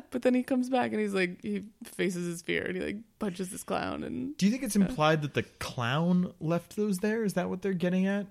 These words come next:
Speaker 2: Or is that, like, how
Speaker 1: I,
Speaker 2: did those
Speaker 1: yeah.
Speaker 2: chocolate bars get there?
Speaker 1: I guess, I guess I assumed that, like, the clown would have left them there to, like,
Speaker 2: Yeah.
Speaker 1: lead him, lead
Speaker 2: Okay.
Speaker 1: Xander to, to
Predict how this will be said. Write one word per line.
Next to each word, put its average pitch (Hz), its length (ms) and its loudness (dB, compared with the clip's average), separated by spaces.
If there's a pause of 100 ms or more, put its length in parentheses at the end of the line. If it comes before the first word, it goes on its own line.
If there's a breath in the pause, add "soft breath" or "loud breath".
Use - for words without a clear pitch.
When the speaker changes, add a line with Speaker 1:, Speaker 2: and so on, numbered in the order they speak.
Speaker 2:
Or 127 140 0
is 120 140 -2
that, 120 220 -4
like, 117 360 -2 (1200)
how 349 80 -4
Speaker 1:
I, 370 60 0
Speaker 2:
did 214 120 -6
those 415 120 4
Speaker 1:
yeah. 480 120 4
Speaker 2:
chocolate 277 220 2
bars 156 180 0
get - 180 -6
there? 160 300 -4 (160)
Speaker 1:
I 349 60 -6
guess, 453 200 -2
I 330 200 -2
guess 349 260 -4
I - 40 2
assumed 233 580 0
that, 180 120 0
like, 180 180 0
the 180 80 -4
clown 170 340 -4
would 156 80 -6
have 143 100 -8
left - 160 -10
them - 140 -10
there - 180 -6
to, - 120 -10
like, - 260 -8 (240)
Speaker 2:
Yeah. - 140 -2
Speaker 1:
lead - 180 -6
him, 185 400 -6 (520 soft breath)
lead 185 200 0
Speaker 2:
Okay. 196 140 -2
Speaker 1:
Xander 185 400 -6
to, - 120 -10 (280)
to - 120 -18